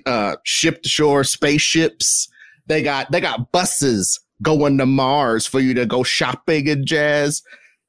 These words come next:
Everything else is really great because they adapted the technology, but, uh, Africa's in a guerrilla war. That's all I had to say about that. I think we should avoid any type of stuff like that, not just with Africa, with our world. If they get here,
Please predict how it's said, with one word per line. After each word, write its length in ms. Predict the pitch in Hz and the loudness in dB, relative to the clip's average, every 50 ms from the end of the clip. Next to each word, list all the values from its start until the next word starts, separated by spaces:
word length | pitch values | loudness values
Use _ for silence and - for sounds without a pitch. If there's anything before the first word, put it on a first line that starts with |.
| _ - | _ -4
Everything 360 | - 185 226 262 220 196 165 | -2 0 0 2 0 2 2
else 220 | 185 202 220 - - | 2 2 2 0 0
is 120 | 135 135 | -2 0
really 200 | 143 160 143 123 | 0 0 0 2
great 300 | 98 156 165 151 107 - | 0 0 0 0 0 -2
because 220 | - 117 - 127 110 | -2 -2 0 0 0
they 120 | 123 123 | 0 0
adapted 320 | 110 101 117 117 - 113 | 0 0 -2 -2 -4 -4
the 60 | - 123 | -4 -4
technology, 520 | 135 120 110 123 117 107 101 98 - 107 | -4 -4 -2 -2 0 0 -2 -2 -2 -4
but, 200 | 85 - 107 98 | -2 -2 -2 -2
uh, 40 | 107 | -2
Africa's 520 | 104 82 117 139 - - - 123 113 92 | -2 -2 -2 -4 -4 -4 -4 -2 -2 0
in 100 | 107 107 | 0 -2
a 60 | 107 | -2
guerrilla 280 | 92 104 101 101 98 101 | 0 0 0 0 0 0
war. 320 | 98 92 85 - 57 - - - - - | 0 0 0 -2 -4 -6 -10 -16 -12 -10
That's 140 | - - - | -8 -4 -2
all 140 | 170 180 202 | 0 0 2
I 40 | 190 | 2
had 120 | 180 170 | 0 0
to 60 | 143 | 0
say 180 | 123 - 139 131 | -2 0 0 0
about 260 | 127 104 131 123 120 | 0 0 0 0 0
that. 200 | - 127 117 - | 0 0 0 0
I 40 | 113 | -2
think 160 | 117 135 123 | -2 0 0
we 60 | 131 | 0
should 140 | 131 - 123 | 0 0 0
avoid 680 | 117 107 101 120 131 135 143 143 143 147 156 147 160 - _ _ _ _ _ _ _ _ _ _ - | -2 -2 -2 0 0 2 2 4 2 2 2 0 -4 -6 _ _ _ _ _ _ _ _ _ _ -2
any 300 | 143 156 156 147 135 110 | 0 0 2 0 0 -2
type 280 | - - 156 135 117 | -2 -4 -4 -2 -2
of 80 | 123 117 | -4 -4
stuff 240 | - - 127 110 - | -2 -2 -2 0 -2
like 160 | 113 104 - | -2 -4 -2
that, 260 | 113 98 78 - - | -4 -4 -4 -4 -4
not 220 | 104 120 107 104 | -2 -2 -2 -2
just 240 | - 127 127 127 - | 0 -2 -2 0 0
with 100 | 131 113 | 0 0
Africa, 540 | 113 101 95 92 - 92 - 101 98 101 - - | 0 0 -2 -2 -4 -4 -2 -2 -2 -2 -2 -2
with 240 | 113 123 135 131 - - | -2 0 0 -2 -2 -4
our 260 | 113 120 120 120 113 | -2 0 2 2 2
world. 460 | 104 98 104 98 92 82 62 - - - _ _ | 2 2 2 2 2 2 0 -2 -4 -8 _ _
If 200 | - 151 151 - | -4 -2 -2 0
they 140 | - 143 127 | 0 0 0
get 340 | 110 104 - 202 330 - - | 0 0 0 0 0 0 0
here, 480 | - 131 120 113 110 104 101 110 113 | 0 0 2 2 2 0 0 -2 -2